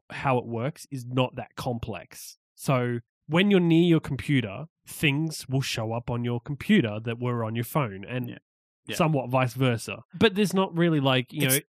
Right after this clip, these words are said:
Speaker 2: uh, the
Speaker 1: but maybe
Speaker 2: implementation's
Speaker 1: if
Speaker 2: tricky.
Speaker 1: this has happened and then, or, or if this,
Speaker 2: Yeah,
Speaker 1: you know,
Speaker 2: yeah,
Speaker 1: it,
Speaker 2: yeah.
Speaker 1: yeah,
Speaker 2: It's
Speaker 1: there's, there's
Speaker 2: tricky.
Speaker 1: too many if statements
Speaker 2: Yeah.
Speaker 1: there.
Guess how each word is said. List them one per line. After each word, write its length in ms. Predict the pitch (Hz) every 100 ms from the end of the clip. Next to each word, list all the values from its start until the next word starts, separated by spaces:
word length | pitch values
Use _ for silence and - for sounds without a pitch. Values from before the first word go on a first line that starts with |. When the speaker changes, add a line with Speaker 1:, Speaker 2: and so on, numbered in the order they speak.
| _ -
Speaker 2:
uh, 40 |
the 100 | 190
Speaker 1:
but 180 | 226 196
maybe 80 | 156
Speaker 2:
implementation's 420 | 208 147 208 202
Speaker 1:
if 120 | 185
Speaker 2:
tricky. 180 | 196 170
Speaker 1:
this 140 | 202 -
has 160 | 185
happened 720 | - 185 175 - 175 170 170
and 180 | 147 143
then, 200 | 147 143
or, 300 | 147 151 156 -
or 380 | 156 151 139 139
if 160 | 143 127
this, 440 | 135 156 151 - -
Speaker 2:
Yeah, 140 | 147
Speaker 1:
you 40 | 135
know, 80 |
Speaker 2:
yeah, 180 | 131 170
Speaker 1:
it, 40 | 143
Speaker 2:
yeah. 180 | 135 110
Speaker 1:
yeah, 160 | 143 143
Speaker 2:
It's 60 |
Speaker 1:
there's, 0 |
there's 380 | 135 160 - 175
Speaker 2:
tricky. 100 | -
Speaker 1:
too 80 | 285
many 240 | 240 247
if 140 | 247 254
statements 480 | - 120 107 110 160
Speaker 2:
Yeah. 120 | 131
Speaker 1:
there. 240 | 117 101